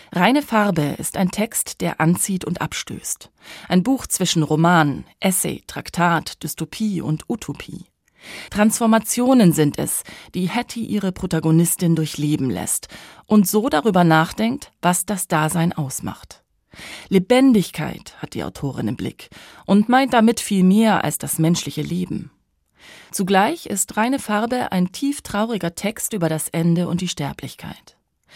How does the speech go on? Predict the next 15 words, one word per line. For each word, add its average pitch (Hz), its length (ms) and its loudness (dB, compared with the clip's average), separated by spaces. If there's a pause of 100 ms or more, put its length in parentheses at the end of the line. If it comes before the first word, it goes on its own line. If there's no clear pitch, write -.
(380)
Dazu 240 300 2
mischt 254 280 2
die 220 100 0
Autorin 214 460 0
Formen, 180 640 -2 (180)
wechselt 185 460 -4
Erzählperspektiven, 156 1200 -4 (320)
schreibt 208 440 0
von 175 220 0
einem 160 300 0
Wir, 208 280 0
dessen - 300 -6
Verortung 170 600 -4
diffus 220 420 -6
bleibt, - 420 -10